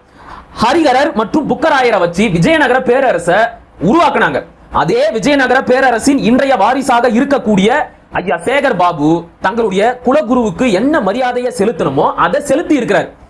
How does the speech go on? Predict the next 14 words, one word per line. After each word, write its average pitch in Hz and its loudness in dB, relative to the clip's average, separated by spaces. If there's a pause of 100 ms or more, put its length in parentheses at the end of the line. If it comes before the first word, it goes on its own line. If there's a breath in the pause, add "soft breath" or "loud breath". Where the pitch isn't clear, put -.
(120)
ஐயா, 202 0 (220)
நீங்க 254 0
உருவாக்குன 254 0
விஜயநகர 254 0 (220)
பேரரசோட 262 2
இன்றைய 254 2
வாரிசா 233 0
இருந்து 170 0
இந்த 233 2
தமிழர்களை 262 0
அடிமைப்படுத்தி 269 0
நான் 202 -2
ஆண்டுகிட்டு 233 -2
இருக்கிறேன், 160 0